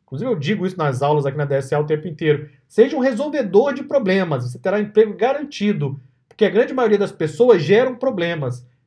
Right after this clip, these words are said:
Poucos são aqueles que sabem resolver problemas. Seja um resolvedor de problemas e nunca mais se preocupe com empregabilidade.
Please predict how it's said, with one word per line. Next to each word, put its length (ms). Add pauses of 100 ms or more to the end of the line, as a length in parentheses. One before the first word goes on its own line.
(140)
Poucos 340
são 120
aqueles 320
que 60
sabem 240
resolver 680
problemas. 580 (340)
Seja 220
um 40
resolvedor 440
de 80
problemas 480
e 40
nunca 260
mais 240
se 120
preocupe 580 (180)
com 120
empregabilidade. 800